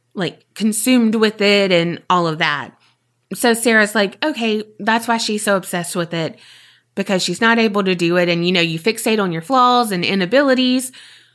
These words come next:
So she's like, "Okay." But then her mom just kept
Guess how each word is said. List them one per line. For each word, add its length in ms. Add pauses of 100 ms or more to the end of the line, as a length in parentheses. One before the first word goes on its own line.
(100)
So 280
she's 240
like, 300
"Okay." 460 (1120)
But 200
then 200
her 160
mom 320
just 220
kept 440